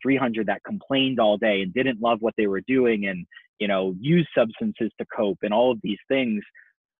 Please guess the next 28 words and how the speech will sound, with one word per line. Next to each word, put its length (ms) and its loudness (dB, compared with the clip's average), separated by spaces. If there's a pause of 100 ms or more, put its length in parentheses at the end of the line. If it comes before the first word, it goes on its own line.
I 60 4
realized 480 2
that 120 2 (460)
you 140 -4 (120)
can't, 220 -2 (240)
levels 320 2
of 100 0
energy 400 2 (100)
cannot 480 0
meet. 320 -2 (280)
So 80 -2
like 220 2
you 200 -4
said, 220 4
like, 160 2 (360)
it 140 0 (140)
feels 360 2 (360)
just 140 0 (120)
so 160 4
misaligned. 720 -2
When 140 -4
I 80 -2
was 120 -6
spending 280 0
time 220 -2
with 120 -4 (100)
people 280 2
that, 260 2